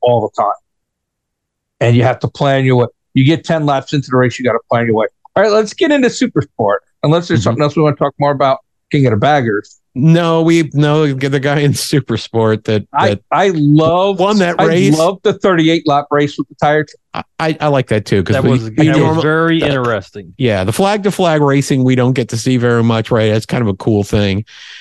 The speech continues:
Speaker 2: Now, some people might wanna learn how to do, change front tires. Did you not <laughs> notice that?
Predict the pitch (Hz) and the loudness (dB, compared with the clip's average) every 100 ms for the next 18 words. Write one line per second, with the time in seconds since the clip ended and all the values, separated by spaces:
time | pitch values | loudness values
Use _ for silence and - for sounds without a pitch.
0 | - 151 165 123 113 - _ _ _ - | -6 -2 -2 -4 -6 -10 _ _ _ -4
1 | 220 277 247 170 180 160 147 147 143 117 | 0 2 2 2 0 0 2 2 0 0
2 | 110 - - 127 123 113 - - 113 - | -4 -4 -4 0 2 0 -4 -4 -4 -2
3 | 104 117 135 165 - 127 120 123 123 127 | -2 0 0 -2 -4 -4 0 2 0 2
4 | 139 135 - - 123 120 139 | 2 2 0 -2 0 0 -2